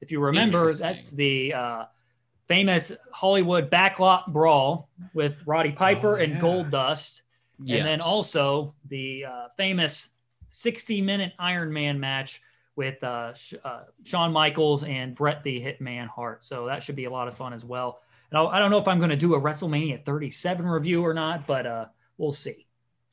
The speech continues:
Speaker 3: Yeah, and that's an asterisk by ours. I'm going tonight too. Um, so that's gonna be exciting, but we're just gonna pretty much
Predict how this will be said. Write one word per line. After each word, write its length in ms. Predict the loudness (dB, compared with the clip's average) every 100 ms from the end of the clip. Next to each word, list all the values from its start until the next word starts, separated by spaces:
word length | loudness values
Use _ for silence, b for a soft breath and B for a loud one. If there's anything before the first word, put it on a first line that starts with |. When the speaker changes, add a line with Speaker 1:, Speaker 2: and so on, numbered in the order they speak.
| B B B B B _
Speaker 3:
Yeah, 240 | 2 4 4
and 80 | 4
that's 200 | 2 4
an 60 |
asterisk 560 | 2 2 -2 -8 -8 -6
by 200 | -4 -4
ours. 320 | -4 -6 -8 0
I'm 200 | 2 4
going 320 | 4 2 0
tonight 400 | -4 -2 -2 -2
too. 480 | -4 -2 -2 -4 -8 _ b b b b -8
Um, 360 | -4 -4 -8
so 160 | -8 -4
that's 140 | -4
gonna 140 | -4 -6
be 60 |
exciting, 480 | -6 -2 0 0 -2
but 100 | -4
we're 140 | -4 -4
just 180 | -6 -8
gonna 140 | -8
pretty 240 | -6 -6
much 400 | -6 -10 -10 -14